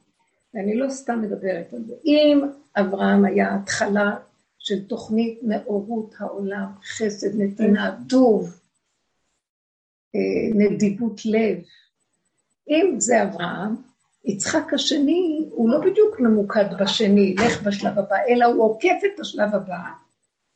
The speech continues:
Speaker 1: אם אדם
Speaker 2: כן.
Speaker 1: רוצה להגיע מאלף לבית, הוא צריך קודם ללכת לג'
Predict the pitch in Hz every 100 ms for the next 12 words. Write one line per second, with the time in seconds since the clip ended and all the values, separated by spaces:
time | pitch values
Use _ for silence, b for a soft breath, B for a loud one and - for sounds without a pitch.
0 | _ _ _ _ 247 277 233 233 233 233
1 | 226 220 196 233 220 208 262 269 254 233
2 | 196 - _ _ _ _ _ _ _ _
3 | _ _ 202 202 190 175 - 330 392 -
4 | 269 294 - 294 277 254 247 254 294 254
5 | 202 175